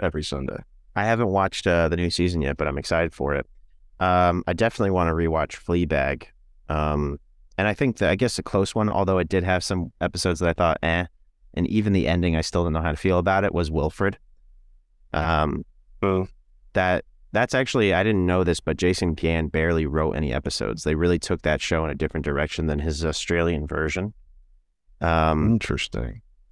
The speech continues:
Speaker 2: and I think
Speaker 1: Well,
Speaker 2: that
Speaker 1: I knew it, I
Speaker 2: show's
Speaker 1: knew it took it in a different version. I watched both, but
Speaker 2: I, I think that show is really, really well done, but the, even then, the ending to me feels a little strange. Like, what the moral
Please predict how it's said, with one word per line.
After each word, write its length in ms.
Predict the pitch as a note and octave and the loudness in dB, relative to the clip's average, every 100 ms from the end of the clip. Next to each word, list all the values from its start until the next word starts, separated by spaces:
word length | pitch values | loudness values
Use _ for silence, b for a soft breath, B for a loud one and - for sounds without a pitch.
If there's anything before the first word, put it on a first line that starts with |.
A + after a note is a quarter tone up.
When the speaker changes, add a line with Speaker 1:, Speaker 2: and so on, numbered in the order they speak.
| - | -4
Speaker 2:
and 640 | F2+ F2 E2+ E2 D#2+ - - - - - - | 0 2 2 2 0 -4 -10 -16 -20 -12 -4
I 180 | F#2+ F#2 | 0 2
think 140 | A2 | 4
Speaker 1:
Well, 100 | A2 | 4
Speaker 2:
that 60 | A2+ | 4
Speaker 1:
I 40 | |
knew 160 | C#3 D3 | 4 4
it, 60 | |
I 80 | A2+ A2+ | 4 4
Speaker 2:
show's 40 | |
Speaker 1:
knew 120 | B2 | 2
it 100 | G2 | 0
took 180 | - F#2+ | 0 -2
it 80 | F#2 | 0
in 120 | F2 | 0
a 20 | |
different 300 | F#2 E2+ D2 | 0 -2 -2
version. 240 | E2+ D#2+ D2 | -2 0 0
I 100 | D#2 | 0
watched 380 | E2+ D2+ - | 2 0 -2
both, 360 | F#2+ E2+ - - - _ _ | -2 -2 -2 -8 -20 _ _
but 200 | - B1 - _ - - - - | -4 -4 -8 _ -20 -20 -14 -4
Speaker 2:
I, 200 | G#2 - _ _ | -2 -4 _ _
I 160 | E2 F#2 | -2 -2
think 240 | - B2 | 0 0
that 140 | G#2 F2 | 0 0
show 280 | - F#2+ E2+ | 2 2 2
is 320 | D#2+ - - _ _ - | 0 -2 -10 _ _ -10
really, 420 | F2 G#2 G#2+ F2+ | -2 2 4 4
really 220 | E2 D#2+ D2+ | 2 2 2
well 160 | D2+ | 0
done, 360 | C#2 E2+ E2 C#2+ | 0 0 -2 -4
but 200 | D2+ - | -6 -2
the, 200 | D#2+ - - - | 0 0 -6 -2
even 320 | A2 G#2 F2 | 0 2 2
then, 180 | F2+ D#2 | 2 2
the 140 | D#2 | 0
ending 320 | F#2 F#2 F2+ | 0 2 0
to 100 | D2+ | 0
me 120 | E2 D2+ | 0 0
feels 280 | D#2+ D2+ | 0 0
a 40 | D2+ | 0
little 160 | D2 | -2
strange. 640 | - - D2+ D#2+ C2+ - D2 | -4 -4 -2 -2 -2 -4 -4
Like, 160 | - | -2
what 120 | E2 | -2
the 80 | D#2+ | 0
moral 920 | D#2+ D#2 E2 D2 - E2+ D#2 C2+ G1+ | 0 2 0 -4 -4 0 0 0 -4